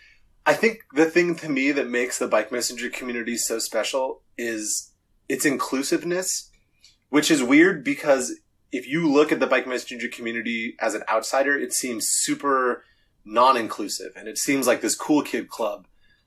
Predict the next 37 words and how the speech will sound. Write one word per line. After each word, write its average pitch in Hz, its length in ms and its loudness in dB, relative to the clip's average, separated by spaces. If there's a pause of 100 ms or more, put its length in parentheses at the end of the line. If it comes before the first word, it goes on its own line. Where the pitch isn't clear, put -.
(200)
of, 107 440 0 (760)
you 123 160 -2
know, 107 340 2
like, 110 180 2
all 127 140 8
these 123 180 0
kids, 127 400 0
all 147 120 6
these - 80 2
people 170 180 4
that 131 160 4
think 139 160 2
they're 117 140 2
better 117 280 4
than 98 140 -8
you 98 160 -14
'cause 101 140 -4
they're 104 80 0
like, 98 120 -2
"Oh, - 80 0
I, 107 180 2
I 104 120 0
ride 113 180 2
a 101 60 -6
bike 110 300 0
for 113 120 -6
a 104 60 -4
living," 101 260 -6
and, 101 140 -14
which 117 180 -4
in 135 100 0
reality 127 440 6
is 107 140 -2
like, 101 240 0
"Cool, 135 200 0
you 107 160 -2
do 110 340 -4